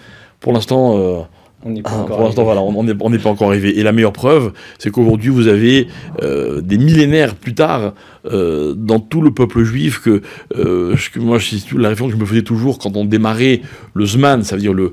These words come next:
Speaker 1: le, le, le trimestre de, à la Yeshiva, je me disais, c'est extraordinaire. Aujourd'hui, à l'heure d'aujourd'hui, toutes les Yeshivot de tout le monde entier vont étudier les mêmes textes ensemble, alors que on est chacun de, de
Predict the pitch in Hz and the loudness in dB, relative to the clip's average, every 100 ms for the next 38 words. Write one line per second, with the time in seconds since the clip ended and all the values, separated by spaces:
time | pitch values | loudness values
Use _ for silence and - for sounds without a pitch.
0 | - - _ 82 82 60 - - - _ | -8 -20 _ -8 -8 -8 -10 -14 -20 _
1 | - 87 - - - - - 92 - 127 | -10 -8 -8 -8 -8 -8 -6 -6 -4 2
2 | 127 120 - 98 92 90 82 95 98 - | 2 2 -2 -2 -2 -2 -2 -2 0 0
3 | 104 139 135 - - - - 104 117 117 | 2 2 2 -4 -20 -12 -2 0 0 -4
4 | 104 107 104 110 101 110 110 113 110 120 | -4 -2 0 0 2 2 2 0 -2 -2
5 | 156 120 117 110 104 101 107 135 - 190 | 0 2 2 2 0 -2 -4 -8 -6 -6
6 | 147 135 127 98 120 110 107 - - - | -4 -4 -4 -4 -4 2 2 0 -14 -18
7 | - - - - 113 107 117 - - 180 | -20 -20 -18 -10 -6 0 0 -2 -4 0
8 | 156 135 139 151 131 123 123 107 101 101 | 0 0 0 0 0 -2 -2 0 0 2
9 | 123 120 120 123 135 123 113 117 123 139 | 0 0 -6 0 0 2 2 2 2 0
10 | 160 120 113 104 - 101 - 165 151 - | -2 -2 -2 -2 -2 -8 -4 -2 0 2
11 | 120 113 95 - - - - 104 120 120 | 2 2 0 -4 -20 -16 -8 0 0 0
12 | - 127 123 - - 110 120 120 120 143 | 2 4 4 0 -12 -4 -2 -2 0 0
13 | 139 123 117 107 | 2 2 0 -2